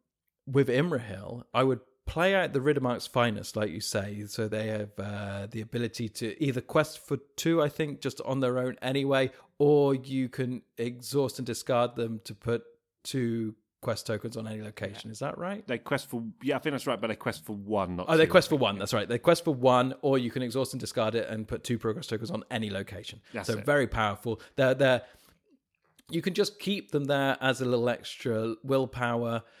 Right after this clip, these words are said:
Speaker 1: or, like you say, you could just sort of clear a location in the staging area, if you like, by just, uh,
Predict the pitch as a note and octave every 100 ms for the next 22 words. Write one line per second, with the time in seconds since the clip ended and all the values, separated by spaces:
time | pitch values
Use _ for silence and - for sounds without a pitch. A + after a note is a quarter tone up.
0 | - _ - C#3 A#2+ A#2+ A#2+ A#2 - _
1 | - A#2+ G#2+ G#2+ G2 A2+ G#2+ - A2 -
2 | - B2 B2 A#2 A2 G#2 A2+ G#2 - G#2+
3 | G2+ - G#2+ A2+ G#2+ G2+ G#2 G2+ - G#2
4 | F#2+ F2+ G#2 G2+ F#2+ - G#2 G#2 G2+